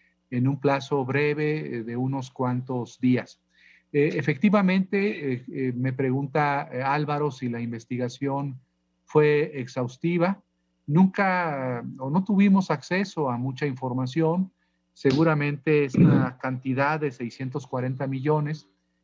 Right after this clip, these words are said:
fue una parte de los recursos que Petróleos Mexicanos entregaba al sindicato y, y su-, y solamente se pudo detectar,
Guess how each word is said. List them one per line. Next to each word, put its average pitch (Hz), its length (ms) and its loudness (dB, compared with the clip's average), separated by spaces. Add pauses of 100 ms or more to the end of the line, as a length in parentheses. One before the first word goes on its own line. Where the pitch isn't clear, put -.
(240)
fue 151 260 4
una 147 360 -2
parte 165 580 -2 (560)
de 127 160 0
los 127 140 2
recursos 151 680 0
que 123 300 -2
Petróleos 143 580 0
Mexicanos 135 800 -6 (440)
entregaba 135 800 0
al 127 280 -6
sindicato 160 840 -4 (480)
y, 151 360 -2
y 131 60 0
su-, 202 260 6
y 175 200 -4
solamente 190 540 0
se 147 140 -6
pudo 208 400 0
detectar, 147 840 -4